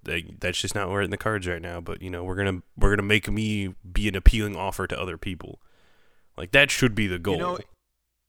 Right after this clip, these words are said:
Speaker 2: yeah, yeah. And, you know, it is interesting. You have guys like Aaron Rodgers, and I get that quarterback is the position where you're gonna give,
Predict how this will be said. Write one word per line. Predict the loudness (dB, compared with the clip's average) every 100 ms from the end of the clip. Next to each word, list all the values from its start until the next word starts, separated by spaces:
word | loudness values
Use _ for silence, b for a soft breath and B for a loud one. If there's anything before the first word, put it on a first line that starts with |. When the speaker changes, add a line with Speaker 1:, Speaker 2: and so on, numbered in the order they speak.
| _ _ _ _ _ _
Speaker 2:
yeah, | -8 -6 -6 -8 -14 _ -10
yeah. | -8 -6 -6
And, | -8 -8 -12 _ _ _ _ _ _ _
you | -12
know, | -10 -8
it | -8 -8
is | -8 -10 -12
interesting. | -14 -12 -10 -10 -10 -14 -14 -14 -16 -20 _ _ _ _ _ _ _ _ _ _ _ _ _ _ _ -14
You | -6 -6
have | -6 -8 -8 -10 -12
guys | -8 -8 -8
like | -10 -12 -10
Aaron | -10 -10 -10
Rodgers, | -12 -10 -10 -12 -12 -12
and | -12
I | -12
get | -10 -10 -12 -12
that | -12 -12 -14 _ _ _ _ _ _ _ -18
quarterback | -8 -8 -6 -8 -8 -12
is | -16
the | -14
position | -14 -12 -14 -14 -16 -16
where | -16
you're | -14
gonna | -14 -14
give, | -14 -16 -18